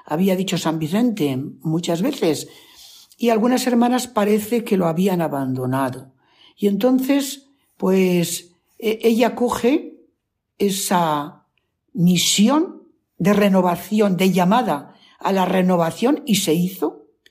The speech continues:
y la compañía empezó a crecer y se difundió por el mundo, y empieza la gran difusión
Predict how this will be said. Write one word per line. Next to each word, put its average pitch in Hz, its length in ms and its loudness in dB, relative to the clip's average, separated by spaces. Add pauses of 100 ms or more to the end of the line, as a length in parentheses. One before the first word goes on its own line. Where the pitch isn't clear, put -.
(320)
y 196 120 0
la 170 140 0
compañía 170 640 0
empezó 175 400 -2
a 175 60 -2
crecer 185 500 -2
y 233 120 0
se - 180 -4
difundió 165 500 -2
por 160 160 -2
el 147 120 0
mundo, 233 440 0 (300)
y - 100 -4
empieza 170 320 -2
la 170 120 0
gran 185 280 2
difusión 208 680 -2